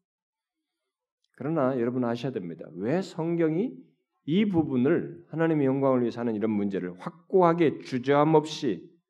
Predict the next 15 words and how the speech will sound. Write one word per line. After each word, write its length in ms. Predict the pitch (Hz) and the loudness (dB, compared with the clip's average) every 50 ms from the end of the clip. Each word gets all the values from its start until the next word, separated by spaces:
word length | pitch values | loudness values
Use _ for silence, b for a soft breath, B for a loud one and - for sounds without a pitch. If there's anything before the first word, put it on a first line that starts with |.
| _ _ _ _ _ _ _ _ _ _ _ _ _ _ _ _ _ _ _ _ _ _ _ _ | _ _ _ _ _ _ _ _ _ _ _ _ _ _ _ _ _ _ _ _ _ _ _ _
강하게 600 | - - 131 127 139 143 139 147 139 120 110 - | -12 -4 0 2 2 4 4 4 4 2 0 -4
들릴 580 | - - 131 131 131 135 135 131 127 123 - - | -4 0 2 2 2 2 2 0 0 -2 -2 -2
정도로 400 | 131 127 120 123 113 117 117 113 | -2 -2 -2 0 -2 -2 -2 -2
이 80 | 107 101 | -2 -2
명령어로 540 | 98 110 120 123 123 123 120 110 104 107 | -2 -2 0 2 2 2 2 2 0 -2
말을 280 | 101 98 98 101 104 95 | -2 -2 -2 -2 -2 -2
하냐면 560 | 107 120 117 95 90 110 120 98 80 78 80 - _ _ _ _ _ _ _ _ _ _ | -2 -2 -2 0 0 0 0 -2 -2 -6 -12 -16 _ _ _ _ _ _ _ _ _ _
그럴 400 | _ - - 127 123 151 170 185 | _ -12 -10 -2 2 4 4 4
만한 640 | 196 196 185 180 175 170 175 202 233 269 285 - - - - - _ _ | 4 4 2 2 2 2 2 2 0 0 -2 -4 -10 -16 -20 -20 _ _
이유와 600 | - 110 110 123 160 190 208 214 214 202 185 - | -10 -6 -2 -2 0 0 0 0 0 0 0 -2
근거가 520 | - - - 143 151 165 175 196 196 214 214 | -6 -4 0 0 2 2 0 0 -2 -2 -4
있기 180 | 214 214 220 208 | -4 -6 -6 -2
때문에 240 | - 202 208 208 147 | -2 -2 0 0 -4
그런 160 | 95 - 80 | -4 -6 -10
것입니다. 340 | 85 - - - - - | -14 -14 -16 -20 -20 -20